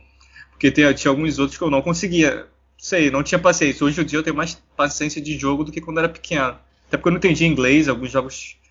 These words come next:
eram em inglês, ficava meio perdido, assim. Mas eu tive Super Nintendo, tive Master System,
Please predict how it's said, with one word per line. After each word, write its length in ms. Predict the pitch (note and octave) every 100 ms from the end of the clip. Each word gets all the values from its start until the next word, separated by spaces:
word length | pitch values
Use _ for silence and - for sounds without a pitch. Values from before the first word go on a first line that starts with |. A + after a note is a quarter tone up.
| _ _
eram 180 | A#2+ C3+
em 60 | C#3+
inglês, 340 | A#2+ C3 D3
ficava 220 | - B2+
meio 140 | B2+ C3
perdido, 500 | C3+ B2 - B2 A#2
assim. 320 | - A#2+ A#2+ _ _ _ _ _
Mas 360 | C#3 B2+ B2+ C3+
eu 180 | C#3+
tive 240 | C#3 - C#3
Super 220 | - C#3
Nintendo, 440 | B2+ C#3 D3 F3
tive 220 | E3 C#3+ C3+
Master 320 | C#3 C#3 C3
System, 580 | - C#3 D#3+ - G3